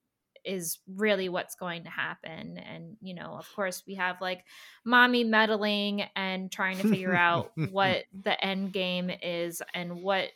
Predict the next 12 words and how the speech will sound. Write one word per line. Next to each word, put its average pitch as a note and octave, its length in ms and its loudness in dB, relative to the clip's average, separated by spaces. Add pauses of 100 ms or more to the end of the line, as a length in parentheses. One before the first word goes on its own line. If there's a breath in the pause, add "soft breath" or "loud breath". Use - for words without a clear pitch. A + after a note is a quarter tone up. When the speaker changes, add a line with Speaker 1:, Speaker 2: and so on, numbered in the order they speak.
Speaker 1:
is F3+ 400 -4
Chizuru E3+ 800 -4 (180)
to D4 260 -2
Kazuya F#3+ 760 2
and F3+ 140 -8
everything F3 380 -10
like E3 240 -14
that. E3 420 -8
So F3 220 -6
that F3+ 200 -6
was, F3+ 200 -8
like, D#3+ 240 -6